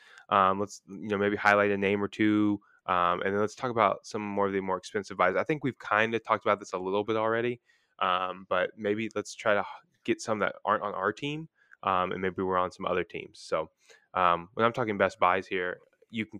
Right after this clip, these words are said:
kinda think of it a couple different ways. You can think of it as who got someone for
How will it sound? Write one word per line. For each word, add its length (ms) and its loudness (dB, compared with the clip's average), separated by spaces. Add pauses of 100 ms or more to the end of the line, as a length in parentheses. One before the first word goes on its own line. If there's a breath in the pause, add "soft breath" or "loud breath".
kinda 180 0
think 140 -2
of 80 -2
it 60 -2
a 40 -4
couple 240 -2
different 220 -4
ways. 280 -4 (340 soft breath)
You 100 -8
can 120 -12
think 160 -4
of 120 -4
it 200 0
as 180 -14 (320)
who 200 0
got 220 2
someone 340 0
for 640 2